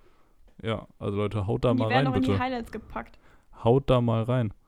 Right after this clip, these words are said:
Speaker 2: Und wenn ihr euren Instagram-Namen dazu schreibt, dann, ähm, kriegt ihr nochmal Follower.
Speaker 1: Haut da mal rein. Ja,
Speaker 2: Wieso,
Speaker 1: gut.
Speaker 2: wieso willst
Speaker 1: Schön,
Speaker 2: du
Speaker 1: dass wir
Speaker 2: immer
Speaker 1: das
Speaker 2: zu
Speaker 1: gesagt haben.
Speaker 2: Aggressivität und, äh, Schlägen motivieren? Haut da mal rein.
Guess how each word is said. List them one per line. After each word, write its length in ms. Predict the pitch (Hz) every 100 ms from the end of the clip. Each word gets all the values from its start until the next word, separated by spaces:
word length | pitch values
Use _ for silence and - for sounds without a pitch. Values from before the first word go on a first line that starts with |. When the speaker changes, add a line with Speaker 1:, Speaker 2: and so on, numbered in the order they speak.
| - _ _ - - - - -
Speaker 2:
Und 140 | - 262
wenn 100 | 262
ihr 80 | 247
euren 180 | 254 -
Instagram-Namen 760 | 320 349 339 294 294 285 302
dazu 280 | 277 - 320
schreibt, 420 | 330 311 302 311
dann, 260 | 262 254 254
ähm, 400 | - 254 247 254
kriegt 180 | 254 -
ihr 60 | 247
nochmal 200 | 247 240
Follower. 500 | - 247 226 220 233 226 _ - _ - -
Speaker 1:
Haut 380 | 101 - 131 147
da 100 | 143
mal 200 | 131 117
rein. 320 | 110 123 107 - _ _ - - _ _ _ - - - _ _ - _ _ _ _ _ _
Ja, 220 | 110 104 95 -
Speaker 2:
Wieso, 220 | - -
Speaker 1:
gut. 100 | 262
Speaker 2:
wieso 240 | 277 294 -
willst 100 | 320
Speaker 1:
Schön, 80 | -
Speaker 2:
du 60 | -
Speaker 1:
dass 100 | 480
wir 60 |
Speaker 2:
immer 80 | -
Speaker 1:
das 60 | 107
Speaker 2:
zu 60 | 359
Speaker 1:
gesagt 360 | 104 113 120
haben. 160 | - 139
Speaker 2:
Aggressivität 920 | 139 - 339 330 320 - 349 403 415
und, 300 | - 339 349
äh, 180 | - 294 302 -
Schlägen 580 | - 277 302 349 370
motivieren? 540 | 262 233 233 202 202 226 - -
Haut 180 | 349 359
da 100 | 311
mal 220 | 294 294
rein. 320 | 269 311 269